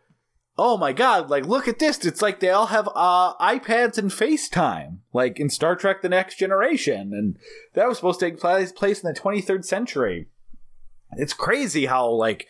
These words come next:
they, they knew that's how communication, or even, like, you know, the, in the old Star Trek series, how, like, they look like flip cell phones and stuff like that. And, and some of that is just, like,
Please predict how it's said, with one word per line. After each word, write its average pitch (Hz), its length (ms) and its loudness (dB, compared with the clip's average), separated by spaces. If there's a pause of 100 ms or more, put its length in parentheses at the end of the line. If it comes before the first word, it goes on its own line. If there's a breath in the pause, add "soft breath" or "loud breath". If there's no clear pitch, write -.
(260 soft breath)
they, 139 240 2
they 131 200 -2
knew 131 220 0
that's 123 220 0
how 131 100 0
communication, 117 640 -2
or 117 140 2
even, 151 220 0
like, 135 280 -2 (240 loud breath)
you 123 100 0
know, 135 140 2
the, 135 220 0
in 139 120 0
the 135 120 2
old 214 320 0
Star 127 220 -2
Trek 117 220 -2
series, 113 440 2
how, 127 80 0
like, 110 320 -2 (280 loud breath)
they 101 100 0
look 120 220 -2
like 156 200 0
flip 208 320 0
cell 254 300 2
phones 104 480 0
and 104 120 -2
stuff - 300 -2
like 98 220 -2
that. 92 340 0
And, 117 220 -2 (320 soft breath)
and 175 100 0
some 269 180 0
of 302 80 2
that 196 120 4
is 151 100 -4
just, 151 200 0
like, 131 340 0